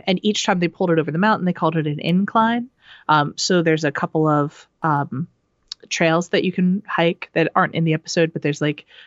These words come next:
something called the six to ten trail where it goes between the sixth and the tenth incline. Um, there's an elementary school in our district that's called Foot of Ten, was the foot of the tenth incline. Um, and so it's named,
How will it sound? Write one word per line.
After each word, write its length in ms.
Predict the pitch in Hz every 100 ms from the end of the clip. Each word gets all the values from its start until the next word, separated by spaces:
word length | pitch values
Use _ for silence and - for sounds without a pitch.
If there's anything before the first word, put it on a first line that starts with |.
| -
something 260 | - 170
called 180 | 160 165
the 80 | 190
six 280 | - - -
to 100 | 165
ten 340 | - 156 165
trail 400 | 180 196 196 208 -
where 120 | 190
it 40 |
goes 220 | 175 165
between 320 | - 170 180 165
the 80 |
sixth 400 | 165 - - -
and 120 | 185 165
the 60 |
tenth 320 | - 180 170
incline. 580 | 180 175 - 190 185 190 - - - -
Um, 260 | 170 165 - -
there's 260 | 190 175
an 200 | 170 160 -
elementary 480 | 180 165 165 180 175
school 360 | - 180 170
in 180 | - 160
our 140 | 160 156
district 500 | 160 - 165 - -
that's 140 | 143
called 240 | - 147 -
Foot 240 | - 180
of 80 | 160
Ten, 340 | 175 156 196 226 _ _ _
was 140 | 165 -
the 80 |
foot 280 | 143 - 175
of 80 | 147
the 60 | 147
tenth 400 | - - 160 -
incline. 580 | - 170 165 - - 180 _ _ - _
Um, 360 | - 160 - - -
and 140 | 196
so 140 | 175 180
it's 180 | - 185
named, 360 | 170 170 170